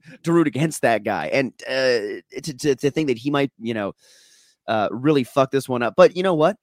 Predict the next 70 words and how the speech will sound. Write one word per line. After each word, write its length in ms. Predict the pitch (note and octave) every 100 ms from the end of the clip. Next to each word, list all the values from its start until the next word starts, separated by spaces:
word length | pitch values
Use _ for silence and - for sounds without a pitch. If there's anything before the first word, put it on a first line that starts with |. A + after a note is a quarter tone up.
| _
He 140 | -
may 100 | F3+ D3+
just 160 | C#3
screw 160 | - C#3
the 60 |
pooch 240 | B2 C#3 -
today. 80 | G2
You, 260 | C#3+ D#3+ C#3+
like, 200 | E3 C3
this 220 | C3 E3+
is, 80 | F3+
that's 200 | D3 D#3+
the 60 | E3
thing. 240 | F#3 G#2+
This 120 | F#2+ C3
is 120 | B2+ -
one 360 | A2 C3+ E3+
game. 320 | D3+ A2+ D2 - _
You 140 | G#2+ C3
just 100 | E3
have 120 | C#3+
to 80 | A#2+
show 260 | - C#3
up. 100 | C#3
You 60 | C3+
have 80 | A#2
to 60 |
play. 140 | C3+ A#2
It's 120 | A#2+
not, 140 | B2
this 100 | A2
is 40 | B2+
not 140 | C#3
the 120 | C3+
N 100 | C3+
B 100 | C3
A. 40 | B2
It's 100 | A#2+
not 120 | A#2+
baseball 360 | A2+ B2 A#2
where 80 | F#2+
you 40 | F#2+
got 120 | F2+
a 40 |
seven 260 | F#2+ A2+ G#2+
game 180 | G2+ F#2
series 380 | - G#2+ G2+ F2
and, 180 | E2 D#2+
you 100 | G#2+
know, 220 | G#2+ E2+ D#2+
whatever. 340 | G2 F#2+ F#2 - - - _
You 100 | G#2+
can, 140 | B2+ - _ _
you 100 | A#2+
can 160 | C#3+ A2 _
shit 220 | - - C3+
the 60 |
bed 280 | G2+ C3+ B2+
tonight 420 | C3+ C3 A#2 A#2 - _
so 120 | -
that 140 | B2 A#2
you 80 |
can, 200 | A#2+ B2+ A2+
uh, 200 | A2 A2
go 160 | C3
back 220 | B2 A#2+
to 100 | -
your 120 | A#2+ A#2
home 260 | A#2+ A#2
and, 200 | G#2 G2+